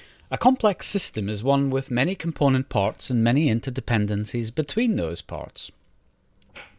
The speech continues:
These interdependencies may be nonlinear, contain feedback loops, and adapt over time, resulting in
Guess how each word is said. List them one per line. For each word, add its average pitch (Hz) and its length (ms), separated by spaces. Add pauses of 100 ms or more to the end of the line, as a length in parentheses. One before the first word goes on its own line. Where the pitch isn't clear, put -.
(640)
These 135 180
interdependencies 127 1000
may 104 140
be 101 160
nonlinear, 123 800 (320)
contain 110 520
feedback 104 640
loops, - 420 (380)
and 147 160
adapt 165 540 (100)
over 131 240
time, 98 560 (640)
resulting 131 520
in 117 180